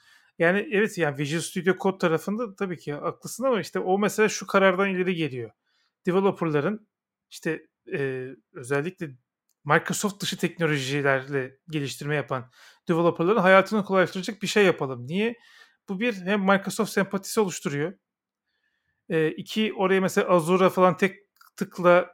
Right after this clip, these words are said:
deploy edebileceğin tool'lar koyuyorsun. Eee, kendine birazcık platform avantajı da sağlıyorsun. Açık bir şey yapıyorsun. Orada, eee, extension geliştiren adamları görüyorsun. Kim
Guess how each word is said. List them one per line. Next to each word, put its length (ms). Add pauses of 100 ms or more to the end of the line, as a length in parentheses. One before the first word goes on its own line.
(100)
deploy 300
edebileceğin 600
tool'lar 480
koyuyorsun. 600 (760)
Eee, 460 (120)
kendine 400
birazcık 340
platform 360
avantajı 420
da 80
sağlıyorsun. 560 (100)
Açık 360
bir 220
şey 360
yapıyorsun. 460
Orada, 480 (480)
eee, 160
extension 580
geliştiren 340
adamları 440
görüyorsun. 540
Kim 320